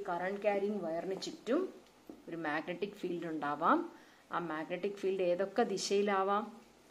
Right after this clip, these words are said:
ഒന്നുകിൽ into the plane of the paper ആവാം, അല്ല എങ്കിൽ away from the plane of the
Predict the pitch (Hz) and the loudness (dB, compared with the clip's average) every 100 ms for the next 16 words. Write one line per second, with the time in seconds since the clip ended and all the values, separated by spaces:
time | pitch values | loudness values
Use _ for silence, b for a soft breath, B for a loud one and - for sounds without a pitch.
0 | B B B 175 165 175 202 202 175 170 | B B B -8 -4 -2 -2 -4 -6 -2
1 | 240 240 226 165 170 170 - - 151 151 | 2 2 2 0 0 -2 -4 -4 -4 2
2 | 165 151 143 180 262 254 - 196 226 175 | 2 4 6 6 6 0 -10 -6 -2 0
3 | 160 165 170 160 180 190 185 175 175 170 | -2 -4 -4 -2 0 -2 -4 -6 -6 -4
4 | 160 160 160 220 | -4 -4 2 2